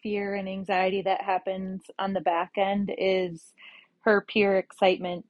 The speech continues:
to be going to school. Um, I think that is just leading the way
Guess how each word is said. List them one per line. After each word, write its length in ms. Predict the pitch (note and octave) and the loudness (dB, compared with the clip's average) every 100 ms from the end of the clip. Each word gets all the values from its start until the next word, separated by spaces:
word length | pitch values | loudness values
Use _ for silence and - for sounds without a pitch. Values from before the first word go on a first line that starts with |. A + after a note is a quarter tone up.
| - | -10
to 440 | - F#3 F3+ E3+ E3+ _ _ | -2 -2 0 -4 -6 _ _
be 120 | G3 | -2
going 260 | E3 F3+ F3+ | 0 -2 -2
to 80 | F3 | -6
school. 500 | - E3+ C#3 D#3 - - - | -6 -4 -2 -4 -8 -20 -4
Um, 500 | F#3 F3 E3 D3+ F3 _ _ _ - | 0 2 0 -4 -10 _ _ _ -2
I 100 | F3+ | -2
think 260 | F#3+ F3+ - | 0 -4 2
that 160 | F3+ F3 | 2 4
is 200 | F3 - | 0 -4
just 280 | A3 G#3 F3 | -6 -4 -2
leading 400 | F3+ F3+ F3 E3+ | 0 0 -2 0
the 100 | E3+ | 2
way 460 | F3 E3+ F3 F3+ | 4 6 6 2